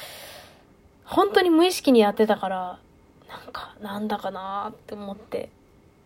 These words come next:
なんか、いい方法ないんすかね？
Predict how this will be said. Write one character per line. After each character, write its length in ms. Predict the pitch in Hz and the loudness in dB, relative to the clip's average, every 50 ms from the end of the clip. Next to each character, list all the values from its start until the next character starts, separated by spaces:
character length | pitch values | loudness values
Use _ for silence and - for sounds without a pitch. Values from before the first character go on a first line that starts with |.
| _ _ _ _ _ _ _ _ _ _ _ _ _ _ _ _ _ _ _ _ - | _ _ _ _ _ _ _ _ _ _ _ _ _ _ _ _ _ _ _ _ -12
な 100 | 196 196 | -10 -10
ん 60 | 190 190 | -8 -8
か、 260 | - 202 180 - - - _ _ _ _ _ _ _ _ _ _ _ _ _ _ _ _ - - - _ _ _ _ - - _ _ _ _ _ _ _ _ _ _ _ _ - | -8 -8 -8 -8 -10 -14 _ _ _ _ _ _ _ _ _ _ _ _ _ _ _ _ -20 -20 -20 _ _ _ _ -20 -20 _ _ _ _ _ _ _ _ _ _ _ _ 0
い 140 | 247 247 254 | 4 6 6
い 40 | 240 | 6
方 240 | - - 214 208 | 6 4 -2 -2
法 180 | 202 - 220 214 | 0 0 0 0
な 140 | 208 220 254 | 2 2 2
い 40 | 285 | 2
ん 40 | |
す 100 | 277 - | 0 0
か 100 | - 233 202 | -2 -2 -2
ね？ 340 | 196 202 208 214 208 208 | -2 -2 -4 -4 -4 -6